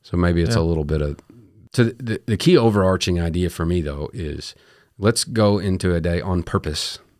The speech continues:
Speaker 1: and then we'll debrief at the end. Um,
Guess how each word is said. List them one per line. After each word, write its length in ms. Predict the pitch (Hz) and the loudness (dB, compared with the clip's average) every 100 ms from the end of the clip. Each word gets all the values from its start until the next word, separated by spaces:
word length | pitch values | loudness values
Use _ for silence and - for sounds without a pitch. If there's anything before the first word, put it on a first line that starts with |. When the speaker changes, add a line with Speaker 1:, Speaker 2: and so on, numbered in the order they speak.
| _ _ _ - _ _ | _ _ _ -20 _ _
Speaker 1:
and 500 | 101 92 87 87 80 - _ _ _ _ _ | -2 0 2 0 -2 -6 _ _ _ _ _
then 280 | 98 104 107 | 2 4 6
we'll 380 | 101 101 92 - - 90 - 92 | 6 6 4 0 -10 -20 -20 0
debrief 600 | 110 120 98 92 90 - | 2 4 4 2 0 -4
at 160 | - - | -10 -10
the 120 | - | -4
end. 380 | 107 92 80 - - _ _ _ _ _ _ _ _ _ _ | -2 0 -4 -8 -18 _ _ _ _ _ _ _ _ _ _
Um, 520 | 92 92 92 - - | -10 -10 -10 -14 -18